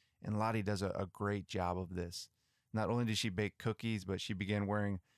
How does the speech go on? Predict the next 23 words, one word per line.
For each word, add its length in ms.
Chinese 320
clothing 800
and 180
adopting 540
many 200
aspects 440
of 100
the 80
local 280
Chinese 360
lifestyle. 760
And 180
this 200
contextualization, 1080
which 180
was 120
still 240
a 40
bit 220
controversial 680
at 80
the 80
time, 420